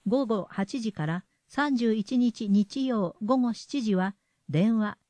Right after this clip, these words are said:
インターネットによる受付を休止します。問い合わせは、杉並清掃事務所。電話、三三九二の七二八一。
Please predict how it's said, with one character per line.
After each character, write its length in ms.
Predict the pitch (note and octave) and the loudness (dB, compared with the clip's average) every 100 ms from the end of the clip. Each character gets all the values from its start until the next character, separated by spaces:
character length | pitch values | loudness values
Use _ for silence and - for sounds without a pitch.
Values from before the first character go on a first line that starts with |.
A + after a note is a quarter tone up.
| _ | _
イ 120 | G3+ | 2
ン 80 | B3+ | 2
タ 160 | - B3+ | 2 0
ー 60 | |
ネ 100 | A#3+ | 0
ッ 40 | A#3 | 0
ト 200 | - G#3+ | 0 2
に 100 | G3 | 4
よ 120 | G3 | 2
る 140 | A3 G3+ | 0 -2
受 220 | - G#3+ | -4 -4
付 280 | - - G3+ | -4 -2 0
を 160 | G#3 - | 0 0
休 160 | G#3 | 0
止 200 | A#3+ A#3 | 0 -4
し 140 | G3+ G3+ | -6 -4
ま 140 | G3 | -4
す。 200 | - - _ _ _ _ _ _ _ _ _ _ _ _ | -8 -20 _ _ _ _ _ _ _ _ _ _ _ _
問 180 | C#4+ D4 | -2 -2
い 40 | |
合 80 | C4+ | -2
わ 100 | B3+ | -4
せ 140 | - | -4
は、 200 | A3+ A3 - | -4 -4 -6
杉 360 | - F3+ C4+ | 0 2 2
並 280 | C#4 C4 B3 | 0 0 -2
清 200 | - A3 | 0 -2
掃 280 | G#3 G#3+ G3+ | -2 -2 -2
事 120 | F3+ | 0
務 180 | F#3 F#3 | 0 0
所。 240 | - - _ _ _ - | -4 -8 _ _ _ -4
電 280 | F3+ G3 F#3 | 0 2 0
話、 220 | F3+ - _ | -2 -6 _
三 320 | - B3 C4+ | -2 0 0
三 320 | B3 C4+ A#3+ | -2 -2 0
九 300 | G3 G#3+ G#3+ | 0 0 0
二 260 | G#3 G#3 F3 | 2 0 0
の 200 | F#3 G3 | 0 -2
七 380 | - F#3 G3+ C4 | -2 0 2 2
二 240 | B3+ A#3+ G3 | 0 0 -2
八 400 | F3 F3 B3 A#3 | -2 -4 -4 -8
一。 300 | G#3+ - | -8 -14